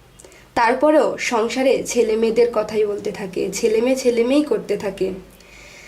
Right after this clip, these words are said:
দেখা যায় অনেকে মুর্শিদ ধরেও ঠিক হয় নাই, সংসারের মায়াজালে বন্দী হয়েই থাকে।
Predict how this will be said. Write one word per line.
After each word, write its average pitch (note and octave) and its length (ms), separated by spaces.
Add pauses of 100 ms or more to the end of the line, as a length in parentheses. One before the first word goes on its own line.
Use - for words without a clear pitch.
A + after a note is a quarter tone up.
(140)
দেখা A#3 340
যায় G#3 260 (280)
অনেকে C#4 400
মুর্শিদ A#3+ 500
ধরেও D#4 360
ঠিক A3 260
হয় F#3+ 200
নাই, - 180 (1120)
সংসারের C4 600
মায়াজালে B3+ 480
বন্দী A3 360
হয়েই F#3+ 320
থাকে। F#3 320